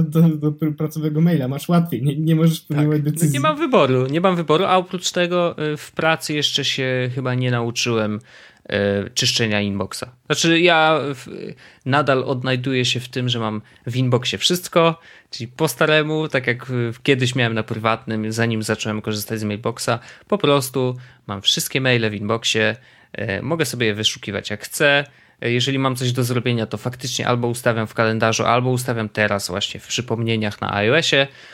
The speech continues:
Speaker 2: e, czy w ogóle w Mac O S ie, bo przecież przypomnienia działają na wszystkim. E, i tyle. Załatwione. Ja tak pracuję,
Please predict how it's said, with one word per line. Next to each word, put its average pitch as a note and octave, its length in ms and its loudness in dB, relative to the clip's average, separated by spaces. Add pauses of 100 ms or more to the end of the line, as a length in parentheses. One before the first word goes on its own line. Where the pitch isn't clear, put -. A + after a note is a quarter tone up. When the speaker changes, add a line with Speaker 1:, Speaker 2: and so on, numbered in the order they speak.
(420)
Speaker 2:
e, G#2+ 180 2 (140)
czy A#2+ 120 0
w A2 80 0
ogóle G2 280 0
w - 160 -14
Mac G2 300 -4
O - 120 -4
S - 240 -6
ie, - 180 -10
bo - 200 -8
przecież - 320 -4
przypomnienia G2+ 580 -2
działają G#2+ 300 4
na A2+ 100 2
wszystkim. B2 540 -2 (260)
E, B2 140 4 (140)
i G#3+ 60 0
tyle. G3+ 320 2 (580)
Załatwione. F#3+ 600 -2 (120)
Ja E3+ 400 4
tak F3 180 -2
pracuję, E3 500 -2